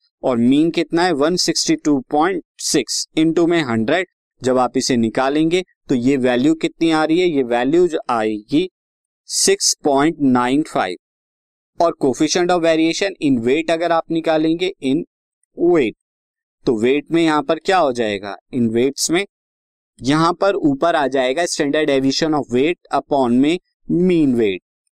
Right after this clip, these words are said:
तो ये कितना आ जाएगा, standard deviation of weight कितना है, फ़ोर पॉइंट एट वन, और यहां पर मीन वेट कितना था, मीन वेट था फिफ्टी टू पॉइंट थ्री सिक्स, यहां पर मल्टीप्लाइड में हंड्रेड आएगा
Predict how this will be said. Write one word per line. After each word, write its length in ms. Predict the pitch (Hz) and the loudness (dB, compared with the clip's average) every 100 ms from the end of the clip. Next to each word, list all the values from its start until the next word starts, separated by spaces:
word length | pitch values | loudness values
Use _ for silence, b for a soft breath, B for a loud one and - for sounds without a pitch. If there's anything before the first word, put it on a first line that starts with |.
| _ | _
तो 100 | 127 | -4
ये 240 | 107 120 151 | -2 -2 -2
कितना 340 | 156 151 156 | -4 -2 -2
आ 40 | 151 | 0
जाएगा, 300 | 151 151 165 | 0 -2 -2
standard 420 | - 131 139 139 | -2 -2 0 0
deviation 440 | 135 131 - 147 | 0 0 0 0
of 100 | 123 | 0
weight 220 | 120 131 | 0 0
कितना 280 | 147 131 147 | -2 -2 -2
है, 60 | 160 | -2
फ़ोर 280 | - 135 120 | -2 -4 -2
पॉइंट 280 | 135 131 127 | -2 0 0
एट 200 | 117 113 | -2 -2
वन, 180 | 160 175 b b b | -4 -4 b b b
और 120 | 143 | -2
यहां 180 | 135 143 | 0 0
पर 200 | 139 151 | 0 0
मीन 340 | 123 147 180 180 | 2 2 2 2
वेट 240 | 170 151 | 0 0
कितना 320 | 160 - 151 | -2 -2 -2
था, 160 | 147 170 | 0 0
मीन 300 | 143 143 160 | 2 2 2
वेट 240 | 147 143 | 0 0
था 80 | 165 | -4
फिफ्टी 460 | - 143 - - 143 | -2 -4 -4 -2 -2
टू 260 | - 160 170 - | 0 2 2 0
पॉइंट 340 | 139 139 160 _ - | 0 2 -2 _ -6
थ्री 200 | 156 165 | -2 -2
सिक्स, 420 | - 107 - - - b b - | 0 -4 -4 -10 -12 b b -2
यहां 220 | 123 110 | 0 0
पर 160 | 120 | 0
मल्टीप्लाइड 580 | 117 113 127 120 123 113 | 0 0 -2 -2 -2 0
में 120 | 117 | -2
हंड्रेड 460 | 110 110 104 127 139 | -2 -4 -2 0 0
आएगा 340 | 139 147 170 | 0 0 -2